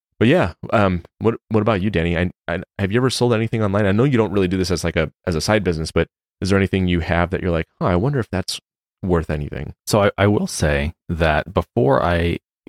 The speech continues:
Speaker 2: get rid of or give anything away, uh, one of the things I've been doing is just l-, taking the item and then looking it up online.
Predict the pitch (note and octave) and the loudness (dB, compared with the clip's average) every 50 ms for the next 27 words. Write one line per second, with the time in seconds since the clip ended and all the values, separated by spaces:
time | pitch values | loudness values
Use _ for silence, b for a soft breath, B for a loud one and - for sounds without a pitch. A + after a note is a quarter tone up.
0 | - E2+ F2 - F2 E2+ - - D#2+ E2 D#2+ E2 D#2+ D#2 D2+ D2+ D#2+ _ _ - | -18 -10 -4 -2 -2 -2 -2 -4 -2 -2 0 0 0 0 0 -2 -6 _ _ -4
1 | D#2+ D#2 D2+ C#2+ D2 - - E2+ E2 D#2+ D#2 D#2 D#2+ C#2 D#2+ D#2+ D#2+ - - D#2+ | -2 0 0 -2 -4 -4 -2 0 0 0 0 -2 -2 -4 -4 -4 -4 -4 -4 -4
2 | D2+ D2+ D2+ D2+ D2+ D2 D2+ D#2+ D#2+ D#2+ D2+ C#2+ C#2+ D2 - _ _ _ _ _ | -4 -4 -4 -6 -6 -4 -2 0 0 2 0 0 -4 -6 -8 _ _ _ _ _
3 | _ _ _ _ - E2 D#2 D2+ D2 - - E2+ F#2+ A#2 A#2+ G#2 F2+ - F2+ F2 | _ _ _ _ 0 0 2 2 0 -2 0 2 2 2 2 2 2 2 0 0
4 | - F2 D#2 D#2 D#2 D2 D#2 D#2+ E2 E2 C#2+ - C#2+ - - - - E2+ - - | 0 -2 -2 -2 -4 -2 -2 -2 -2 -2 -4 -6 -8 -10 -6 -2 -2 -2 -2 -4
5 | - - - _ _ _ - D2+ D#2+ E2+ - _ _ - - G2+ F#2 - G#2+ F#2+ | -8 -10 -14 _ _ _ -6 -4 -4 -6 -6 _ _ -6 -4 -2 0 2 2 2
6 | F#2 E2+ D#2 E2 F#2 A#2+ C3 C3+ G#2+ F2 E2 D#2 D#2 D2+ F2 G2 - G2+ F#2 F2+ | 2 2 2 2 2 0 0 0 0 0 0 -2 -2 -2 -2 -2 0 0 2 2
7 | F#2 F2+ - - F#2+ F#2 F#2 G#2+ A2 F2+ - | 2 2 2 0 0 0 2 0 0 -2 -4